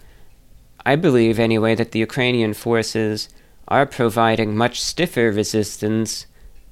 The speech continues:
than was initially expected. I, I do think that the first day Russia was hoping to use, uh, so-called shock and awe tactics to, uh,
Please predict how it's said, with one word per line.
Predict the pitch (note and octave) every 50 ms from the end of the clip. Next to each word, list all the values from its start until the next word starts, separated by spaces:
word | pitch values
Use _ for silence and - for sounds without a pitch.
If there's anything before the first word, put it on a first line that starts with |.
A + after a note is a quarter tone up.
| - - - -
than | B2+ A2+ G#2+ B2 C3 C3+ C3+ B2
was | A#2+ A#2 G#2
initially | A#2 A2+ A2+ A#2 A#2 - - A#2 A2 A2+ A2 G#2+
expected. | G2+ - - - - C3+ B2+ - - - - -
I, | G#2 G2+ D#2 - G#2+
I | G#2
do | - A#2+ A#2+ A2+
think | - - B2 A#2+ B2 B2 -
that | A2+ G#2+ G#2 G#2 - - - - - - - - - - - - - - - _ - - - - - - - -
the | - A2
first | - C#3 C3 B2 A#2 - - -
day | B2+ C3+ C3+ B2+
Russia | A2 A#2 A#2 A#2 - - A2+
was | A2 B2 A#2+ A#2
hoping | - A#2+ A#2 A2 - A#2 A2+ A2+
to | G#2+ - A2
use, | G#2+ A2 A2+ A2+ A2+ A2+ G#2+ - -
uh, | G#2 G2+ G2+ G2 F#2+ - _ _ - - - -
so-called | - - C3+ B2+ A#2 - - A#2+ A2 G#2+ -
shock | - - - C3 B2+ A#2+ - - -
and | - G#2+ G#2 G2 - -
awe | C3 C#3 C3 A#2 A2+
tactics | - - G#2 F#2+ F#2+ - - - G2+ G#2 G#2+ - - - - - - - - - - _ _ - - -
to, | - - C3 B2 A2+ G#2+ G#2 A2
uh, | A2 G#2+ G#2 G#2+ A2